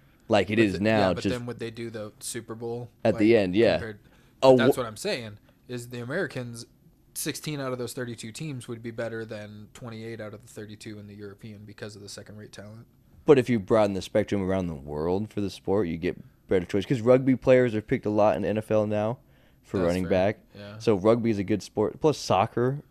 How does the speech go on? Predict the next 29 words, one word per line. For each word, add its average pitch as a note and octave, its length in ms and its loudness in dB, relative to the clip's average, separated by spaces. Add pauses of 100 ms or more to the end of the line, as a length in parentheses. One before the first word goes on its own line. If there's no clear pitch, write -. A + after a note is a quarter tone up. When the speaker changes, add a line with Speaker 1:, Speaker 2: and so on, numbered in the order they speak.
(140)
Speaker 1:
for, G2+ 360 0
uh, F2 200 0
kickers G#2 320 -2
at - 80 -6
least. A2+ 280 -4
Speaker 2:
Just - 120 -20
gonna G2 140 -16
say, G2 300 -16 (180)
Speaker 1:
And, F#2+ 240 0
Speaker 2:
if F2 40 0
you F2 60 2
Speaker 1:
uh, D#2 140 -2
Speaker 2:
got - 80 -6
that F#2 220 -14
leg G2+ 180 -16
on G2+ 180 -16
you. G#2+ 160 -14 (460)
Speaker 1:
and F#2+ 180 0
sp-, - 160 -12
and G2+ 160 0
special G2 300 -2
team G2+ 220 -2
returners. G2 520 -2 (800)
So, D3+ 120 4
like, C#3 140 6
there's E3 260 4
options A#2+ 560 0
depending A2 380 0
on F2+ 320 -2